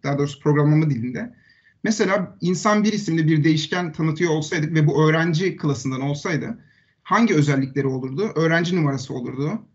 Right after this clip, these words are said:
Aşağıda görebildiğiniz gibi. Transkripti olurdu. Aldığı dersler gibi ve not, not ortalaması olurdu. Üç buçuk gibi. Buna karşılık tabii ki öğrenci bir insan olduğu için aynı zamanda isim, telefon numarası ve tarih bilgileri de işte Ahmet,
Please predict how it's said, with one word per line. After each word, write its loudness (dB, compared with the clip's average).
Aşağıda 0
görebildiğiniz 0
gibi. -8
Transkripti -2
olurdu. -4
Aldığı 2
dersler 0
gibi -4
ve -2
not, -4
not 0
ortalaması -4
olurdu. -2
Üç -6
buçuk -12
gibi. -10
Buna 4
karşılık -2
tabii 0
ki -2
öğrenci 2
bir -4
insan 4
olduğu 2
için -4
aynı 0
zamanda -2
isim, -2
telefon 2
numarası 2
ve -2
tarih 2
bilgileri 0
de -6
işte -16
Ahmet, 0